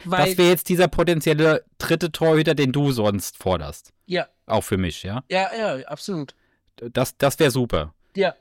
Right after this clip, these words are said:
Speaker 2: Ja, wir hatten's ja auch schon mal heut, äh, heute Mittag geschrieben. Ich denke, auf Marvin, äh, Schwäbe könnte sich jeder einigen. Hesse, schon, schon bei uns gespielt.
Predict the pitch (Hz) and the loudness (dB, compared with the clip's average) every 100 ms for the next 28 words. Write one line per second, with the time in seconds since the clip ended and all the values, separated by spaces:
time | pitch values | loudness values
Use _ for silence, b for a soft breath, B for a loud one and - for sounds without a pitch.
0 | _ _ - 113 127 131 _ 135 135 143 | _ _ -4 0 0 -2 _ -6 0 0
1 | 156 170 165 151 - 151 139 139 107 127 | 0 2 4 4 2 2 4 2 2 4
2 | 127 120 113 _ 117 113 131 151 131 131 | 4 2 -2 _ -4 0 0 0 -2 -6
3 | - 127 131 117 - _ 120 - 117 131 | -4 -2 0 -2 -8 _ -10 -2 0 2
4 | 139 135 120 _ _ _ _ _ _ _ | 0 -2 -6 _ _ _ _ _ _ _
5 | _ _ _ _ _ _ _ - - - | _ _ _ _ _ _ _ -18 -10 -2
6 | 117 - 123 139 156 143 139 139 110 151 | 0 4 4 4 4 2 0 -2 -2 2
7 | 131 127 - - 127 147 156 - 151 139 | 2 2 0 0 2 2 0 0 -2 -2
8 | - 139 135 131 123 143 151 160 151 _ | -4 -2 0 0 0 -2 -2 -4 -6 _
9 | _ _ _ _ _ _ _ _ _ 107 | _ _ _ _ _ _ _ _ _ 0
10 | 131 - 147 143 123 120 123 117 127 123 | 2 4 4 4 2 0 -2 2 2 4
11 | 120 - 120 - 139 156 147 | 2 0 -4 0 2 2 0